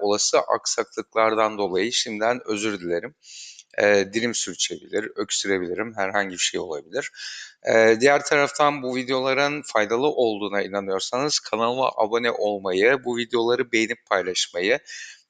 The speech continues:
daha fazla kişiye ulaşmam için beni desteklemeyi unutmayın lütfen. Aynı zamanda motive edici yorumlarınızla da beni desteklediğinizi gösterebilirsiniz. Evet, ekranda ONS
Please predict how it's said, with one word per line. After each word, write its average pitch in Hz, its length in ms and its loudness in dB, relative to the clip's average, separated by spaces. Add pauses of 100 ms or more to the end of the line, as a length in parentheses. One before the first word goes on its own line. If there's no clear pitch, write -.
(200)
daha 139 200 4
fazla 104 380 2
kişiye - 300 -2
ulaşmam 101 500 0
için 139 540 -4
beni 123 180 0
desteklemeyi 107 640 -2
unutmayın 95 540 -6
lütfen. 127 400 -4 (400)
Aynı 139 220 2
zamanda 104 400 4
motive 131 440 2
edici 98 280 -2
yorumlarınızla 95 800 -2
da 139 180 2 (560)
beni 110 220 0
desteklediğinizi 92 760 -2
gösterebilirsiniz. 101 1200 -2 (800)
Evet, 185 300 4
ekranda 185 1040 4
ONS 170 340 2